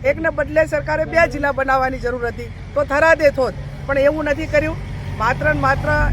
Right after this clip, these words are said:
એક વ્યક્તિના અહમ અને એક વ્યક્તિના નિર્ણય માટે કરીને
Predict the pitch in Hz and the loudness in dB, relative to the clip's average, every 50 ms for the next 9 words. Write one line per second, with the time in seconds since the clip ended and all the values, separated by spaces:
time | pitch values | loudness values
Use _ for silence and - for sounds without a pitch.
0 | - - 180 190 190 185 - 220 220 247 254 - - 320 302 - 202 208 202 196 | 2 2 2 2 2 2 0 0 0 0 0 0 0 0 2 2 4 2 2 2
1 | - - 240 254 302 339 311 262 - - - - - - - - - 254 254 - | 0 0 0 2 2 2 0 0 -2 -4 -8 -8 -8 -6 -6 -4 -4 -4 -4 0
2 | - 285 311 320 294 285 285 277 - - 302 302 302 302 277 247 233 262 285 302 | 0 0 0 2 2 0 0 0 0 -2 -2 -2 0 0 0 0 0 2 2 2
3 | 330 320 302 285 285 285 294 294 277 - - 294 285 294 202 | 2 2 2 0 2 2 2 0 2 0 0 0 0 0 0